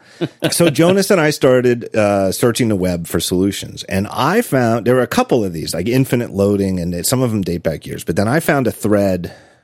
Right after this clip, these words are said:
just from June where somebody said, uh, you know, said they had this problem, and then somebody else said, "Wait about ten minutes. It takes about ten minutes for the first match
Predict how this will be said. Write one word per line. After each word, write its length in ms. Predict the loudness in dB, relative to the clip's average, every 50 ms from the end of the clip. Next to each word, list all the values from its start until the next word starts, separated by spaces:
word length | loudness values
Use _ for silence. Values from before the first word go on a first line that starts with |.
| _ _ -4
just 380 | 0 0 0 0 -2 -8 -10
from 920 | -12 -4 -2 0 2 2 0 0 0 -2 -2 -2 -4 -4 -6 -8 -12 -18 -20 _ _ _ -8
June 540 | 0 0 2 2 2 -2 -4 -8 -14 -16 -18 _ _ _ -20 -20 -20 -20 -20 -20 -20 -20 _ _
where 140 | -4 -4 -2
somebody 400 | 0 0 0 0 0 -2 -2 -6
said, 500 | -4 -2 -2 -2 -2 -4 -8 -10 -10 -14 -12
uh, 300 | -8 -6 -6 -6 -6 -8 -10 -16 _ _ _ _ _ _ _ _ _ -4
you 100 | -2 -2
know, 160 | -2 -4 -8 -8
said 240 | -8 -2 -2 -2 -2
they 80 | -2
had 200 | -4 -2 -4 -2
this 140 | -2 -4 -4
problem, 460 | -4 -4 -4 -2 -2 -4 -6 -10 -10 -8
and 160 | -6 -4 -4
then 120 | -4 -4
somebody 340 | -2 -2 -2 0 0 -2 0
else 180 | 0 -2 -2 -2
said, 400 | -2 -2 -2 -2 -2 -4 -8 -12 -16 -20 -20 -20 -20 -20 -20 _ _
"Wait 460 | -12 -6 0 2 2 4 2 2 -2 -6
about 480 | -6 -2 -2 -2 -2 -2 -6 _ _ -10
ten 320 | -4 -2 0 0 0 0
minutes. 500 | -2 -4 -4 -8 -14 _ -20 -20 -20 -20 _ _ _ -8
It 120 | -8 -6
takes 240 | -2 -2 -2 -2 -2
about 260 | -2 -2 -2 -2 -4
ten 260 | -4 -2 0 0 2 2
minutes 320 | 2 0 0 -4 -6 -8
for 160 | -4 -2 -2
the 100 | -2 -2
first 340 | 0 0 0 0 0 -2 -2
match 540 | -2 -2 0 -2 -4 -6 -6 -8 -8 -8